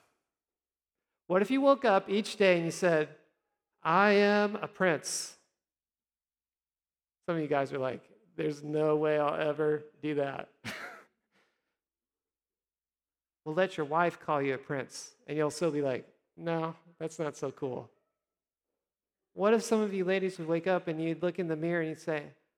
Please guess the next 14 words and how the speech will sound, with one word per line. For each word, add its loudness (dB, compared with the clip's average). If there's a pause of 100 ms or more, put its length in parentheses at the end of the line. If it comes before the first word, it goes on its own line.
(240)
"I'm -2
a -8
princess -6 (160)
of -16
God. -4 (2000)
I've 2
been 2
given 0
a -6
status 0
that -2
I -2
don't -2
deserve, -6